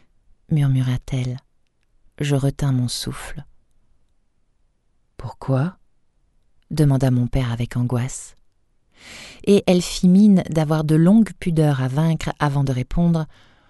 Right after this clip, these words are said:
Je, je, je ne pourrais pas vous payer de loyer. » « Il n'en a jamais été question », protesta ma mère. « Enfin,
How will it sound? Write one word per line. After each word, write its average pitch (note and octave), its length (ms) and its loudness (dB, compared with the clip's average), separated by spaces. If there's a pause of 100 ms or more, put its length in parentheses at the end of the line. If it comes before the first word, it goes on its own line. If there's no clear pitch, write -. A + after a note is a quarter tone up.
(920)
Je, E3+ 220 -6 (1400)
je, F3 280 -4
je F#3 160 0
ne F#3+ 80 4
pourrais F#3+ 180 2
pas F#3 200 0
vous D#3+ 140 -4
payer E3 320 -2
de D#3+ 120 -2
loyer. » « D#3 680 -4 (1300)
Il A#3 120 8
n'en F#3 160 4
a F3 60 -2
jamais E3+ 360 0
été D3 160 -6
question », - 480 -4 (720)
protesta - 480 -2
ma C3+ 140 2
mère. « B2+ 400 -2 (1080)
Enfin, F#3+ 420 0